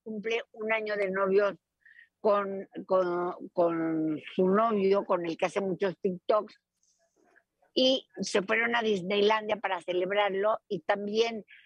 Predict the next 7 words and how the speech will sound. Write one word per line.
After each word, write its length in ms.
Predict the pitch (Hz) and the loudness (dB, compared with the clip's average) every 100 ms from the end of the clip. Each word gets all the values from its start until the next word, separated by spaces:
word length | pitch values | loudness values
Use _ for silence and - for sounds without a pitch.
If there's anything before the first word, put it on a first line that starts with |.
| _ | _
rentaron 680 | 170 190 196 226 226 233 233 | 0 0 2 0 0 -4 -6
un 240 | 226 233 226 | -6 -4 0
helicóptero 1040 | 226 208 185 240 220 - 208 196 214 - _ _ _ _ _ - | 2 2 2 0 0 0 0 2 2 -2 _ _ _ _ _ -2
para 240 | 190 196 | 0 2
ir 140 | 202 | 2
a 120 | 208 185 | 0 0
Hollywood, 540 | 220 214 190 170 196 | -2 -2 -4 -4 -6